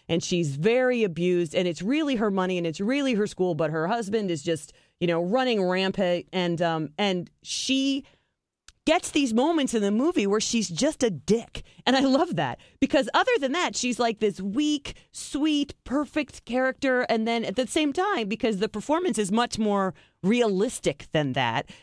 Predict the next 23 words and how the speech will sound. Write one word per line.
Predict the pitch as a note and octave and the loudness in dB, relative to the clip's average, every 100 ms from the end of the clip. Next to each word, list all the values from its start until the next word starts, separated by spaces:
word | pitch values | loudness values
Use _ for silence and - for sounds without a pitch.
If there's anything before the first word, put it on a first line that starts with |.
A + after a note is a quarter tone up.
| - | 0
there | A#3+ A#3 | 2 2
are | |
times | A#3 D4 E4+ G#3 | 0 0 0 0
where | G3 G3 | 0 0
she, | - G#3 G3 | 0 -2 -2
she | - G3+ | -2 0
just | E3+ G3 | 0 0
really | A3 E4 D3+ | 0 0 0
is | D3 | -2
an | D#3+ | -2
unpleasant, | F#3+ G3+ F#3 F3 F#3 - | -2 -2 -2 -2 -6 -8
bad | C3 D#3+ F3 F#3 - | -2 0 0 -2 -2
person, | G#3+ - C3+ C3 D#3 - - - | -2 -2 -2 -2 -6 -12 -12 0
which | A3+ A3+ | 2 2
I | G#3 | 0
love. | F#3+ D#3+ C3 C3+ | 2 2 0 0
And | A3 | 2
I | A3 | 2
also | A#3+ - C4 | 2 0 0
love | A3 G3 F#3+ F#3+ D#3 _ _ _ _ _ _ _ | 0 0 0 -4 -10 _ _ _ _ _ _ _
the | G3+ | 0
little | F3+ G#3+ A#3 | 2 2 2
boys | F#3 F3+ F3+ A3 C#4 | 2 2 2 0 -4